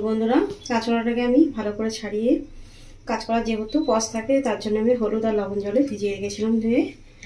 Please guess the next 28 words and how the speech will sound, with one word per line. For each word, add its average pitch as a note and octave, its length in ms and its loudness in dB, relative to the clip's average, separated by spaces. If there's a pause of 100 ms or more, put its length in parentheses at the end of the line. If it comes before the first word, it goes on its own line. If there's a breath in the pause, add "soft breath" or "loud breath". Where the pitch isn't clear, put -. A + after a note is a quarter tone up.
(220 loud breath)
আর A#3 120 2
বন্ধুরা, A3+ 340 6
যারা A3+ 160 4 (120)
আলু A3+ 220 4
পছন্দ A#3 260 6 (100)
করেন A#3 240 6
না B3 120 4
খেতে, A3+ 240 2 (180)
তারা A#3 200 0
আলুর G#3 220 2
বদলে G#3 260 4 (140)
পেঁপে G#3+ 300 0
নিয়ে E3 180 0
নেবেন। E3+ 220 -8 (840 soft breath)
তো B3 120 0
চলুন A#3 240 8
বন্ধুরা, A#3 300 8
রান্নাটা A#3 320 6 (160)
শুরু F3 240 -4
করে - 200 -4
দিই। - 120 -20 (4000)
তো - 120 -8
বন্ধুরা, A#3+ 300 2 (240)
গ্যাসটা A3+ 320 -8
আমি C#4+ 100 4 (280)
on A3+ 100 -2 (120)
করে A3+ 200 0
দিয়েছি। A3 320 -6